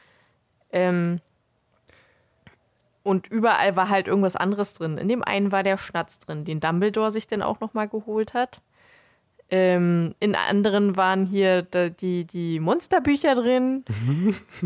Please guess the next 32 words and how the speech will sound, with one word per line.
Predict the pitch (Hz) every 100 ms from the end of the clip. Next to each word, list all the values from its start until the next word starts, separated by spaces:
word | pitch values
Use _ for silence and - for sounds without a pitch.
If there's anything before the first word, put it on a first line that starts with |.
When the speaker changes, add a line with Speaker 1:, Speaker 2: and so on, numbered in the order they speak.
| 139 160 120 127 - 127 127
Speaker 1:
Das | 123
Speaker 2:
Das | 135 -
Speaker 1:
fand | 247 98
Speaker 2:
war | 247
Speaker 1:
ich |
Speaker 2:
so | 208
Speaker 1:
einfach | 208 220 214
Speaker 2:
cool. | 220
Speaker 1:
mega | 220 247 294 285 269
gut. | 226 247 269 269 - - -
Und | 220 202
dann | 220
diese, | 220 208 208 _
diese | 214 196
komischen, | 196 226 220 220 220 202 -
oh, | -
was | - -
war | 202
denn | 196
da | 180
noch? | 190 - _ _ _ _ _ _ _ _ - 104
Speaker 2:
Gebäck | 107 107 - 110 107 - - _ _ _
bei, | 92 101 104 98 95 98
bei | - -
Speaker 1:
Ach |
so, | - 294
Speaker 2:
Jacob. | 247
Speaker 1:
hier, | 294 233 - - _ _ _ _ -
genau, | 202 254 226 214
das | 196 208
Gebäck | - 190 233 -
bei | 226